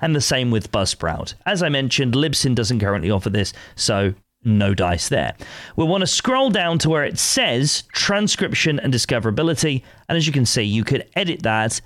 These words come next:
and you can add your own transcript in whichever format. You can either do it in Notepad form, copy and paste into the window, or you can add it as an S R T attachment file. Okay. Now, so that is how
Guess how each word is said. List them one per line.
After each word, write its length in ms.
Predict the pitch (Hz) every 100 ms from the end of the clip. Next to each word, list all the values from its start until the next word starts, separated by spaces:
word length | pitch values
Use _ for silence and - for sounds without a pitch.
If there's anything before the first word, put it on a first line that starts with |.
| -
and 80 | 123
you 80 |
can 140 | 113 127 127
add 260 | 139 120
your 160 | 131 -
own 200 | 170 202
transcript 640 | 185 143 113 - 123 107 117
in 60 |
whichever 340 | 156 320 330 262
format. 340 | 120 104 -
You 60 | 117
can 140 | 170
either 180 | 185 156
do 160 | 165
it 140 | 151 -
in 120 | 139
Notepad 440 | 196 208 135 113
form, 260 | - 123 120 - - - -
copy 380 | 269 254 180 123
and 140 | 107
paste 360 | 120 123 - -
into 260 | 208 196 143
the 260 | 120 113 -
window, 420 | 127 127 123 120 - - - -
or 260 | 220 214 208
you 140 | 170
can 160 | 170 156
add 180 | 135
it 120 | 131 -
as 160 | 104
an 120 | 131 -
S 240 | 135 120 - -
R 220 | 117 107
T 320 | - 120 -
attachment 640 | - - - - - -
file. 480 | - 104 82 - - _ - - _ -
Okay. 500 | - 98 123 92 - _ _ _ -
Now, 280 | 180 131 - - _
so 240 | - 214 196
that 360 | 160 294 285 -
is 180 | 202 -
how 520 | - 170 147 147